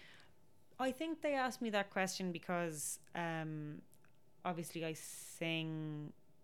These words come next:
folk songs, so they kind of want to know if, if that, if I think that's true about folk songs.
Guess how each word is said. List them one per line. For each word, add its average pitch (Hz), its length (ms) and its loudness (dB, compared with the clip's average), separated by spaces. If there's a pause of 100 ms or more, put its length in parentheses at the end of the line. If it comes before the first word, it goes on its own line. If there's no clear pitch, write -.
(180)
folk - 400 -4
songs, 147 540 -6
so - 240 -6
they 147 320 -4 (180)
kind 156 200 -8
of 143 180 -8
want 151 300 -4
to 170 100 -8
know 156 460 -4
if, - 140 -12 (220)
if 165 200 -10 (140)
that, 151 200 -6 (240)
if 156 160 -10
I 160 120 -2
think 151 240 -6
that's 147 220 -6
true 151 300 -4
about 147 220 -4
folk 143 260 -8
songs. 151 380 -8